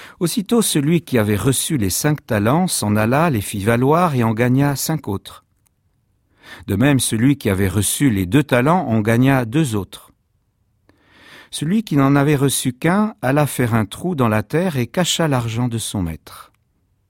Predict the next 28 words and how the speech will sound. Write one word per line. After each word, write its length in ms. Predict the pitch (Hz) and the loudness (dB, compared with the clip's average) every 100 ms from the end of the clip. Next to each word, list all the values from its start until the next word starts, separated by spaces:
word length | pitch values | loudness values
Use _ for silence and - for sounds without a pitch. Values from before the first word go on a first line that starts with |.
| _ _ _ _ _ _ _ _ _ _ | _ _ _ _ _ _ _ _ _ _
Longtemps 360 | 127 185 185 180 | -6 -4 0 0
après, 440 | 135 - 101 135 _ _ _ _ _ _ - - - | 0 -2 -4 -4 _ _ _ _ _ _ -20 -20 -4
le 100 | - | 0
maître 320 | 170 208 - | 2 0 -2
de 140 | 151 127 | -2 0
ses 180 | - | 0
serviteurs 640 | 131 - 175 151 139 185 139 | -2 0 0 -2 -2 -2 -2
revint 540 | 110 123 104 117 165 - | 0 0 2 2 0 -2
et 120 | 120 | -4
leur 220 | 113 117 | 0 -2
fit 220 | - - 135 | -4 -6 -2
rendre 400 | 123 175 127 123 | 0 2 2 0
compte. 580 | - 87 76 - - _ _ _ _ _ _ _ _ _ - - | -2 -6 -8 -14 -20 _ _ _ _ _ _ _ _ _ -20 -16
Celui 320 | 95 90 123 | -6 -2 -2
qui 160 | 117 | -2
avait 180 | 90 110 | -2 0
reçu 400 | 101 101 - 139 | 0 -2 -2 -2
les 140 | 107 87 | -2 -4
cinq 400 | - 120 117 - | -2 -2 -2 -2
talents 340 | 120 143 175 | 0 2 0
s'approcha 680 | 156 101 - 117 117 - 175 | 0 -4 -4 -2 -2 0 0
en 120 | 127 | 0
apportant 680 | 101 90 104 - 120 117 110 95 - | -2 -4 -8 -6 -2 -2 -2 -8 -12
cinq 400 | - - 135 - | -6 -2 -2 0
autres 260 | 135 - | -2 -2
talents 380 | 101 117 147 185 | -6 -4 -4 -4
et 140 | 151 120 | -4 -4
dit, « 340 | 139 165 120 | -4 -4 -4